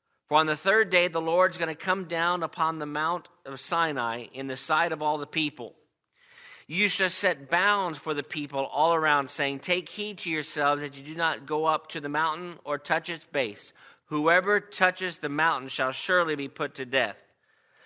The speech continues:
Not a hand shall touch him, but he shall surely be stoned or shot with an arrow. Whether man or beast, he shall not live. When the trumpet sounds long, they shall come near the mountain.'"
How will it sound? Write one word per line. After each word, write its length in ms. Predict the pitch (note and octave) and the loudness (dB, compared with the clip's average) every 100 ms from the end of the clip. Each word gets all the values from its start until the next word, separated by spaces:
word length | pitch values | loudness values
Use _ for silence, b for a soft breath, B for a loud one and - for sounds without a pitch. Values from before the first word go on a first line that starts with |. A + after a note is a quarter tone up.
| b - | b 4
Not 220 | C#3+ D3+ | 6 6
a 80 | D3 | 0
hand 420 | D#3+ F3 F#3+ F#3 | -4 -4 -4 -2
shall 220 | F3 D#3 | -2 -2
touch 360 | - F#3+ F#3 - | 0 0 0 -2
him, 280 | G3 G3 F#3 b b | -4 -4 -12 b b
but 120 | F2+ | -16
he 160 | G2+ C#3+ | -8 -4
shall 240 | - C#3+ | -2 -2
surely 400 | C#3+ - F3+ F#3 | -2 2 2 2
be 160 | E3+ E3 | 0 -4
stoned 480 | - E3+ F3 F#3 D#3 | -2 0 0 0 -2
or 120 | C3+ | -4
shot 380 | - E3+ E3+ D#3 | 2 4 4 0
with 140 | E3+ | -4
an 100 | E3+ D3+ | -4 0
arrow. 460 | F3+ G3 C3+ F2+ - b b b b | 4 6 4 2 -10 b b b b
Whether 260 | C3 C3+ C3 | 2 4 2
man 500 | D3 E3 F#3+ G3 F#3 | 0 0 0 0 -2
or 180 | - D3+ | 0 0
beast, 460 | C3+ D3 F3+ F3+ - | 0 -4 -4 -6 -8
he 160 | D#3+ | -8
shall 380 | D3+ - F3 F3 | -6 -2 2 2
not 260 | F3+ F3 E3 | 2 0 0
live. 460 | D#3 C#3+ G2 F#2 - b b b b | 2 2 0 -6 -20 b b b b
When 140 | B2 C3+ | -6 -4
the 80 | C3 | -2
trumpet 420 | - F#3+ F#3 - | 2 0 0 -6
sounds 480 | - E3 E3 D3 C3+ | -2 0 0 -4 -2
long, 540 | D#3 F3 G3 G#3 G3 b b | 4 4 4 0 -8 b b
they 160 | - C3 | 0 0
shall 180 | C#3+ B2+ | 0 -4
come 300 | - D3+ D3+ | -2 -2 0
near 320 | D#3+ F3 F3+ | -2 0 -2
the 100 | E3 | 0
mountain.'" 480 | E3+ E3+ C3+ G#2 | 4 4 2 -4